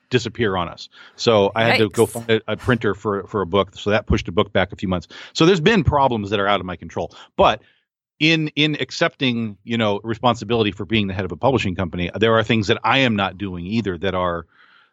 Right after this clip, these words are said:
Speaker 1: uh, slowing us down. So, um, coming into twenty twenty and, and looking at this first Kickstarter that we're doing,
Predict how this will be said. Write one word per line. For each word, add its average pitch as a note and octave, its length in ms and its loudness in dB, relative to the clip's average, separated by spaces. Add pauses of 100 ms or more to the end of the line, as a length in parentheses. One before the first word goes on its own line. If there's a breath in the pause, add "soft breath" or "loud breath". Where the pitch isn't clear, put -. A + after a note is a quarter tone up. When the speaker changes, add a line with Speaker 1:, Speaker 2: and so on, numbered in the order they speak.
Speaker 1:
uh, F2 280 -2
slowing G#2+ 540 2
us E2+ 80 -6
down. F2 340 -2
So, G#2 320 2 (320 loud breath)
um, G2 400 0
coming C#3+ 300 2
into A#2+ 140 2
twenty G#2+ 300 -2
twenty A2 680 2 (260 soft breath)
and, G2+ 300 -2
and G#2 100 -2
looking A2 320 0
at G2 140 0
this G2 100 -2
first - 240 -4
Kickstarter G#2 440 2
that G2 120 0
we're F2+ 80 -10
doing, F2+ 480 -4